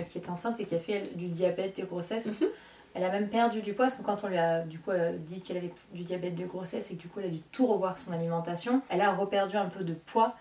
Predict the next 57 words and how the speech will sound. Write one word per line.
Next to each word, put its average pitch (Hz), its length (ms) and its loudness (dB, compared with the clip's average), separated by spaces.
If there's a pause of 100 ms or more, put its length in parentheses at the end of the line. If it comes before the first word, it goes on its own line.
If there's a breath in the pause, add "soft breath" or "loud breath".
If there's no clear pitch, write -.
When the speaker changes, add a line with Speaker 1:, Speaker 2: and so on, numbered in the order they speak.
Speaker 1:
Comment 233 240 4
on 226 60 6
se - 80 -4
positionne 240 320 2
quand 202 180 -2
on 185 60 -4
est 180 60 0
déjà, 202 380 6
euh, 170 180 0
dans 170 200 0
une 170 160 -2
situation 170 460 -2
où 196 160 0
on - 20 -2
a 170 80 -2
déjà 196 260 2
du 170 100 -4
poids - 240 -2
en 180 280 -2
trop 240 300 2
de 202 80 2
base, 175 180 2
Speaker 2:
Ouais. 156 60 4
Speaker 1:
enfin 175 140 2
en 170 80 6
trop, - 180 -2
du - 400 -6
surpoids ? - 480 -6 (140)
Speaker 2:
Alors, 220 260 10
il 226 80 0
faut - 80 -4
savoir 240 240 4
une 226 100 2
chose, 285 140 2
c'est 226 160 -2
que 214 140 2
les 208 180 6
personnes 226 300 0
qui 277 80 -2
sont 208 140 -4
en 196 40 -6
surpoids - 480 2
ou 214 80 -2
même 214 220 2
en 202 160 6
obésité 208 600 -2 (140)
peuvent, 214 320 2
euh, 190 60 2 (120)
avoir 208 300 -4
un 196 160 -6
enfant 269 400 0 (100)
et, 247 180 6 (140)
euh, 190 320 6
prendre 247 480 4 (360 loud breath)
légèrement 262 560 4
du 240 160 -4
poids. - 240 -2